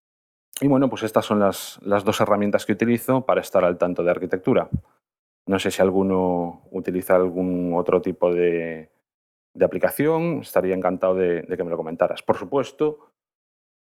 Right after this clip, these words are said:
no solo sirve para noticias de arquitectura, es, cada uno tendrá sus, mm, propias, eh, sus propios temas preferidos y,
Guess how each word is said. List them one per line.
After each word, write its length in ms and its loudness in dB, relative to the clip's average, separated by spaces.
no 180 2
solo 260 2
sirve 220 0
para 180 2
noticias 260 -2
de 60 6
arquitectura, 500 2
es, 160 -2
cada 260 0
uno 200 2
tendrá 320 0
sus, 460 -2
mm, 320 -12
propias, 800 2
eh, 1000 2
sus 200 -4
propios 320 2
temas 340 0
preferidos 720 0
y, 480 -6